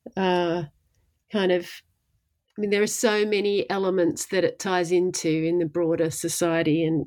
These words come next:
and economy, and that it doesn't exist in a vacuum. <laughs> Yeah. Look, um,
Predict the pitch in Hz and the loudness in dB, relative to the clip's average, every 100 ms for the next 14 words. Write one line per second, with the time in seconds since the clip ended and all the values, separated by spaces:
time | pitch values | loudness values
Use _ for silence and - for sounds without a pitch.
0 | - 160 156 - 190 - 185 180 175 156 | -2 0 0 0 -6 -4 -2 0 2 0
1 | 165 - _ - - _ - 180 175 170 | -2 -10 _ -20 -20 _ -6 0 2 0
2 | - 185 175 175 160 180 - - 196 185 | 0 -2 0 0 0 -2 0 0 -2 0
3 | 214 233 254 196 247 285 - 180 - - | 0 0 -2 0 4 2 0 -2 -2 -4
4 | - - - - - - - - - - | -20 -20 -8 -2 0 0 -4 -6 -10 -14
5 | - - 247 220 - _ - 311 311 302 | -16 -2 2 2 0 _ -4 2 2 0
6 | - 262 302 285 | -4 0 0 0